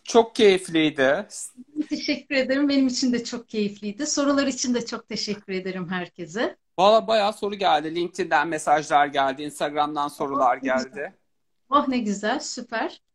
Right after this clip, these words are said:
Speaker 1: Ya tabii şöyle bir şey de var. İnsanlar şunu da diyorlar. İşte saat beşte yapmasanız akşam sekizde mi yapsanız artık bunu?
Speaker 2: Evet.
Speaker 1: Çünkü
Speaker 2: <laughs>
Speaker 1: normal döneme geçtiği için çoğu insan
Speaker 2: Geçti artık. Evet.
Speaker 1: çalışmaya başladı.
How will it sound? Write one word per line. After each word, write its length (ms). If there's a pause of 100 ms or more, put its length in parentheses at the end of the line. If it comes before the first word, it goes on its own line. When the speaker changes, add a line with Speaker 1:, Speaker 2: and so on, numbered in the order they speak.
Speaker 1:
Ya 180
tabii 180
şöyle 360
bir 60
şey 280
de 80
var. 100
İnsanlar 440
şunu 200
da 100
diyorlar. 300
İşte 180
saat 320
beşte 280
yapmasanız 540
akşam 300
sekizde 440
mi 80
yapsanız 500
artık 500
bunu? 340
Speaker 2:
Evet. 380 (280)
Speaker 1:
Çünkü 540
Speaker 2:
<laughs> 40
Speaker 1:
normal 520
döneme 320
geçtiği 380
için 200
çoğu 200
insan 340
Speaker 2:
Geçti 140 (240)
artık. 240
Evet. 100 (140)
Speaker 1:
çalışmaya 640
başladı. 800